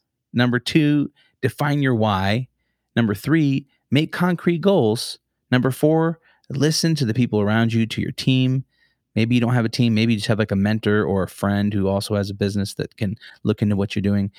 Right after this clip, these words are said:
And then number five, stay curious. Never stop learning and always push yourself to,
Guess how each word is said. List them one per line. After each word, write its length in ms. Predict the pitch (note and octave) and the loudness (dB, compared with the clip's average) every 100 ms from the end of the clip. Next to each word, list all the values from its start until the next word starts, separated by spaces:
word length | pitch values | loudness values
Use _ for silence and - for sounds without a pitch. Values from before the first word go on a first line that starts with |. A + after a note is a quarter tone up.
| - - | -18 -6
And 80 | B2 | 0
then 80 | C3+ | 2
number 140 | D#3 | 2
five, 420 | C#3+ C3 C3 B2 A#2+ _ _ - | 0 2 2 2 -2 _ _ -16
stay 520 | - - A2+ A2 G#2+ | -8 -2 0 0 -2
curious. 680 | - - G2+ G2+ - - - _ _ _ - | -6 -2 0 0 -4 -8 -14 _ _ _ -4
Never 340 | G#2+ B2 D3 | 0 0 0
stop 360 | C#3 D3 C#3 - | 0 0 0 0
learning 500 | A2 A2 G#2+ G#2 A2 - - _ - | 0 2 2 0 -4 -10 -20 _ -2
and 260 | G#2+ G#2 - | 0 0 2
always 420 | A2 A2+ A#2 A2 | 2 2 0 -2
push 320 | - A2+ - | -2 -2 0
yourself 580 | G#2 G2+ G#2 G2+ G#2 - - | -4 -2 -2 -2 -4 -8 -6
to, 340 | G#2 F#2+ B2 | -4 -2 -6